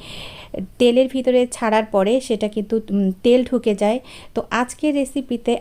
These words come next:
আমি অনেক কিছু শেয়ার করেছি, অনেক tips and tricks। তাই আমি আজকে আশা করব নতুন পুরাতন সবাই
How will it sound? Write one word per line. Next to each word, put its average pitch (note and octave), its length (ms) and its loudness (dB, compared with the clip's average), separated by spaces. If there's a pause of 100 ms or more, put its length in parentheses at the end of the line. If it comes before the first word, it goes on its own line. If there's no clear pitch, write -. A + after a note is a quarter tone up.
(100)
আমি G#3 160 0 (240)
অনেক C#4 220 2 (100)
কিছু A3 200 -6 (160)
শেয়ার G3 220 0 (100)
করেছি, F#3+ 360 -2 (220)
অনেক G3+ 200 -2 (160)
tips D4+ 300 0 (220)
and F#3+ 120 0 (180)
tricks। G#3+ 320 0 (640)
তাই G#3 160 4 (380)
আমি C4 140 2 (140)
আজকে B3+ 220 -4 (220)
আশা G#3+ 200 -4 (120)
করব G3 240 -2 (280)
নতুন C4 300 0 (140)
পুরাতন G#3 400 2 (200)
সবাই A3+ 340 0